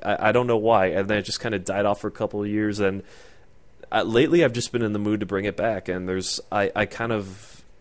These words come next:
I, I just wanna watch, like, some of the ones that I have not seen in forever, not, like, the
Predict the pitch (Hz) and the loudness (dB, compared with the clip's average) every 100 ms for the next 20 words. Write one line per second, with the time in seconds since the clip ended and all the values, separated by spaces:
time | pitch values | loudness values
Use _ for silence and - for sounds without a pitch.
0 | - 107 - 104 110 - 117 98 101 101 | -4 -2 0 0 -2 -4 -2 0 0 0
1 | - 90 87 - - - 110 101 101 98 | -2 -8 -8 -14 -6 -4 -2 -2 -2 -4
2 | 98 95 95 90 98 95 - - 104 95 | -4 -2 -2 -2 -2 -2 -4 -8 -6 -4
3 | 95 95 95 104 - 101 92 - 95 87 | -4 -4 -4 -4 -2 -2 -2 -2 0 0